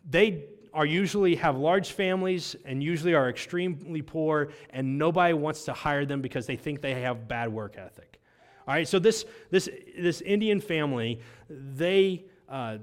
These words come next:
they have nothing. And so when the dad died a couple years ago, they had no money for a funeral.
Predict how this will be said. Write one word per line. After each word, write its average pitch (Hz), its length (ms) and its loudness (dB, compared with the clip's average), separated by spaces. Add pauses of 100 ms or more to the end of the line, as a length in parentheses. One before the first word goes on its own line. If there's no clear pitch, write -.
(160)
they 170 160 4
have 190 180 -2
nothing. 120 480 -6 (1200)
And 139 80 -6
so 185 140 8
when 185 240 4
the 151 80 0
dad 151 340 0
died 160 400 -4 (180)
a 139 60 -14
couple 170 260 -2
years 147 260 0
ago, 160 340 -2 (840)
they 160 80 0
had 170 160 2
no 165 220 2
money 165 300 2
for 127 180 -2
a 113 60 -2
funeral. 107 500 -10